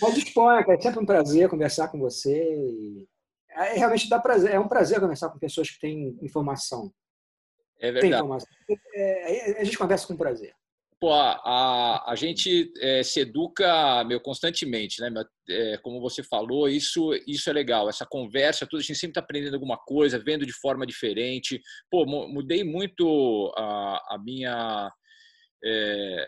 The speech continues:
Speaker 2: a minha forma de ver, meu, isso aí. Depois de velho, meu, conversando com gente que tem, é, é, formas inteligentes de ver o esporte, e de ver as coisas, e, e filosofa, e,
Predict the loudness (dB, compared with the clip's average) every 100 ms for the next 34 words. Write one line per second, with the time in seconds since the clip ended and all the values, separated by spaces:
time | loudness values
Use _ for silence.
0 | -8 -8 -4 -2 0 0 0 -4 -4 -2
1 | -2 -4 -4 -2 -2 -2 0 2 2 0
2 | 2 0 0 -4 0 2 4 4 2 -2
3 | -2 -2 -4 -4 -2 -2 -4 -6 -8 -4
4 | -4 -4 -6 -10 -10 -8 -8 -8 -8 -6
5 | -6 -6 -6 -4 -2 0 0 2 2 0
6 | -6 _ _ _ _ _ _ _ _ _
7 | _ _ -8 -6 2 2 2 0 4 4
8 | 4 0 -2 -6 -4 2 2 2 -2 -2
9 | -2 -8 -10 -14 _ _ _ -18 -10 0
10 | 0 0 -4 -4 2 4 4 0 -2 -2
11 | -4 -10 -6 -2 -2 0 2 2 2 0
12 | -2 0 2 2 2 0 0 0